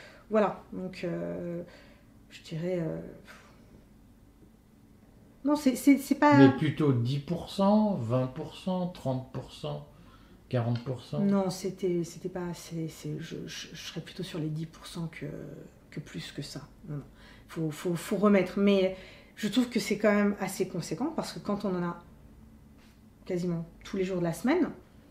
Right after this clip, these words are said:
Speaker 1: et voire peut-être plusieurs par jour, ça commence à faire un, un certain nombre. Mais c'est pas, c'est pas l'essentiel de l'activité, non.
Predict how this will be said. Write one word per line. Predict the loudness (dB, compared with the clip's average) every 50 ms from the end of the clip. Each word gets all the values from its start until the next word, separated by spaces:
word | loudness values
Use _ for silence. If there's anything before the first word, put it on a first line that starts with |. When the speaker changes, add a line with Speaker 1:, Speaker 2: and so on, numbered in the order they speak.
| -20 -20 -20 -20 -10 -6
Speaker 1:
et | -6 -4
voire | -2 -2 -4 -4 -6
peut-être | -10 -8 -8 -8 -8 -12 -20 -20 -20
plusieurs | -8 -4 -4 -2 2 2 2 2 0 -4 -8 -14 -18 -20 -20 -20 -20 -14
par | -14 -12 -8
jour, | -4 -2 -2 -2 -2 -4 -14 -20 -20 -20 -20 -20 -20 -20 -20 -20 -20 -20 -20 -20 -20 -20 -20 -20 -20
ça | -20 -10
commence | -6 -2 0 0 0 0 0
à | -2
faire | 0 0 -2 0 0
un, | -4 -4
un | -6 -4
certain | -4 -6 -2 0 2
nombre. | 4 6 6
Mais | 6 6
c'est | 4 2 0 0
pas, | 4 4 6 6 6 4
c'est | 2 -4 -2 2
pas | 6 6
l'essentiel | 6 6 4 0 -2 0 -2 -2 0
de | 0
l'activité, | 0 0 0 -2 -4 -8 -8 -8 -4 -2 -2 0
non. | 0 -2